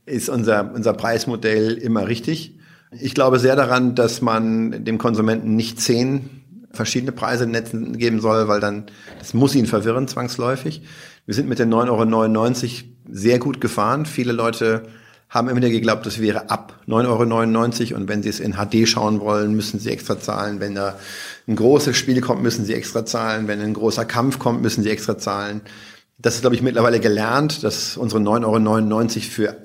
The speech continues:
alles da sind und wir sehen an den konstant wachsenden Nutzerzahlen, bei uns deutlich wachsenden Nutzerzahlen, dass das Modell sehr gut angenommen wird.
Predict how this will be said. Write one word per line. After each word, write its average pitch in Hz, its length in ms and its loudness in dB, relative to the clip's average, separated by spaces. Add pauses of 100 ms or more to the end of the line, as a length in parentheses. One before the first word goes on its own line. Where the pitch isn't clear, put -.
alles 131 300 -2
da 120 260 2
sind 127 220 0
und 110 200 -8
wir 113 80 0
sehen 113 460 0 (460)
an 117 100 0
den 117 160 4
konstant 123 600 2
wachsenden 113 520 2
Nutzerzahlen, 110 600 0
bei 107 80 -4
uns 107 220 -6
deutlich 120 400 4
wachsenden 110 320 0
Nutzerzahlen, 101 440 -4
dass - 140 -8
das - 160 -12
Modell 101 340 -4
sehr 104 120 -6
gut 98 120 -10
angenommen - 520 -14
wird. - 240 -18